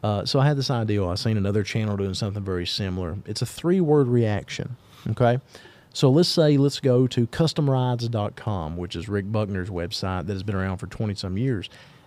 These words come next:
And he still has pictures from all of the H Word shows back to two thousand three when it started.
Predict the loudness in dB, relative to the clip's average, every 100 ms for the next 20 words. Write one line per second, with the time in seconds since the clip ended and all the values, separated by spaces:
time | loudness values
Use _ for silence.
0 | -2 0 2 0 0 0 0 2 0 -2
1 | -2 -4 -4 -6 -4 -6 -6 -4 -4 -2
2 | -2 -4 -4 -8 -8 -6 -6 -6 -6 -6
3 | -6 -4 -6 -6 -4 -4 -4 -4 -6 -2
4 | -2 -2 -4 -6 -6 -6 -8